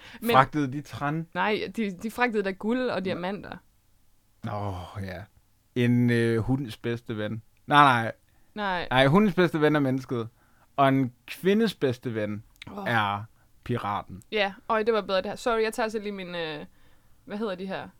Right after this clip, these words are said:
Speaker 1: Min klapper af. <laughs> Okay, Emil, jeg vil lige sige, du nævnte, der var en konkylie på din.
Speaker 2: Seriøst, hvis du, øh, får ondt i øjnene efter det, ikke også?
Speaker 1: Ja.
Speaker 2: Så har jeg en rigtig god klapsalve, du kan bruge.
Speaker 1: <laughs>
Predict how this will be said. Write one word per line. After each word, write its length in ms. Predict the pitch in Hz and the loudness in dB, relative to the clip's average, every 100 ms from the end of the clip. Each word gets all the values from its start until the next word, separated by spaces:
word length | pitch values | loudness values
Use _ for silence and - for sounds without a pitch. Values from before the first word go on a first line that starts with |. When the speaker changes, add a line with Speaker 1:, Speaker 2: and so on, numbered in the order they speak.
| - | -10
Speaker 1:
Min 120 | 196 | -8
klapper 300 | 233 202 196 | -2 -2 -2
af. 220 | 147 123 - - _ - - - | -6 -8 -12 -20 _ -20 -20 -16
<laughs> 60 | - - - - - - - 214 | -14 -16 -18 -20 -20 -18 -6 -4
Okay, 260 | 226 214 | 2 2
Emil, 240 | 208 208 175 | 2 -2 -2
jeg 140 | 220 | -2
vil 80 | 233 | -2
lige 120 | 240 | -4
sige, 200 | - 233 | -6 -6
du 80 | 240 240 | -4 -2
nævnte, 180 | 240 | -2
der 80 | 240 | -2
var 80 | 208 | -4
en 80 | 208 | -6
konkylie 440 | 226 - 269 190 | -8 -6 -8 -6
på 100 | 214 | -8
din. 160 | 202 208 | -6 2
Speaker 2:
Seriøst, 380 | 160 170 151 139 | 6 8 6 0
hvis 220 | 147 131 | -2 0
du, 380 | 143 139 135 131 | 0 2 4 4
øh, 440 | 127 123 98 120 | 4 4 2 0
får 220 | 151 - | 0 4
ondt 160 | 175 156 | 4 4
i 40 | |
øjnene 520 | - 139 160 180 156 | 4 6 6 6 4
efter 300 | 120 123 135 | 4 0 -2
det, 120 | 113 110 | -2 -2
ikke 180 | 107 | -2
også? 160 | 117 - | -2 -2
Speaker 1:
Ja. 60 | 117 - _ _ - | -4 -10 _ _ -4
Speaker 2:
Så 100 | 143 | 0
har 220 | 143 135 | 6 6
jeg 80 | 131 | 6
en 120 | 135 | 2
rigtig 180 | 139 143 | 2 2
god 180 | 139 | 0
klapsalve, 640 | - 143 143 - 120 117 117 | 6 6 6 2 2 2 0
du 100 | 120 | 0
kan 160 | 123 | -2
bruge. 280 | 110 123 | 2 2
Speaker 1:
<laughs> 60 | 127 | 4